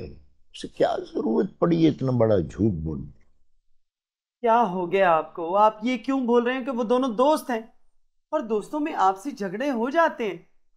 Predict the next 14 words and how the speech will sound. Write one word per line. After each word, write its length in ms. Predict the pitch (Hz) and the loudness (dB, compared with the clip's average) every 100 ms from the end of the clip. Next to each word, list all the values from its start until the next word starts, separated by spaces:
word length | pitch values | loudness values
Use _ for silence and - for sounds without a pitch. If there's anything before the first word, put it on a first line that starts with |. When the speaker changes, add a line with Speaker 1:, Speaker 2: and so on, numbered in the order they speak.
| - | -6
Speaker 2:
हो 80 | 349 | -2
सकता 280 | 359 359 320 | -2 0 0
है 40 | |
उसने 200 | 254 302 | 0 -4
झगड़े 340 | 220 220 269 302 | -2 0 -2 -4
के 100 | 226 | -4
गुस्से 340 | 214 - 349 | -6 -4 -2
में 120 | 330 269 | 2 4
आके 260 | 226 233 | 4 2
ऐसी 200 | 240 247 | -2 -2
बात 240 | 220 208 214 | -2 -2 -2
कर 120 | 208 | -6
दी 120 | 185 | -4
हो। 100 | 196 | -8